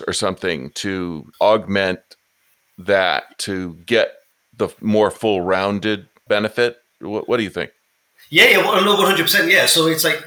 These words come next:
Speaker 2: you could use, I mean, we squat every way, every day, don't we? You know, we sit down, up and down o-, off of chairs,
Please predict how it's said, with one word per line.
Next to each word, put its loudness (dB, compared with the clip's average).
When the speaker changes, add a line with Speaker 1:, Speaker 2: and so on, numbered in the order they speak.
Speaker 2:
you -4
could -4
use, 0
I -4
mean, -4
we -4
squat 2
every -2
way, -2
every -2
day, 2
don't -4
we? -8
You -2
know, -2
we -8
sit 0
down, 0
up -8
and -4
down 0
o-, 2
off -4
of -12
chairs, 0